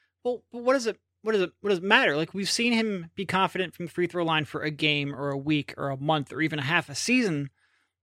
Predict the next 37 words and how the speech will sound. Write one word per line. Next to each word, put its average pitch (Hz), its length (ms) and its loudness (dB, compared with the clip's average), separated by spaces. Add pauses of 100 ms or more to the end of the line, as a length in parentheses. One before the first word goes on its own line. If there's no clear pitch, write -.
If 190 220 2
he 214 200 2
hits 190 200 4
a 165 120 0 (180)
cold 269 260 6
spell, 175 300 4
it's, 180 320 0 (120)
that 180 200 -2
confidence 190 440 2
is 143 100 -6
gone. 220 420 4
So 226 200 2
it 233 100 2
doesn't 208 420 -2
really 269 220 2
matter 180 320 6
what 180 180 4
kind 185 160 2
of 156 80 -2
success - 380 0
he 180 100 -2
has, 160 340 6 (580)
even 240 320 8
in 202 120 4
a 185 40 4
big 170 220 6
stage 175 300 6
like 160 220 2
that. 262 280 8 (260)
If 202 180 2
he 190 360 -2 (600)
hits 175 200 -2
struggles 226 380 6
again 175 160 4
in 170 60 2
the 151 40 -2
future, 185 520 2